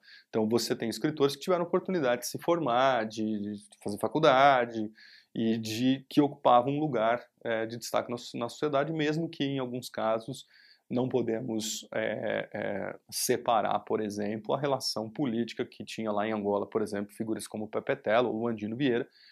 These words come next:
que participaram ativamente das guerras do país. Bom, feito esse panorama,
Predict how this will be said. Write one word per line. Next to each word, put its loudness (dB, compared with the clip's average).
que 6
participaram 4
ativamente -4
das -2
guerras 0
do -6
país. 0
Bom, 0
feito 4
esse 2
panorama, 2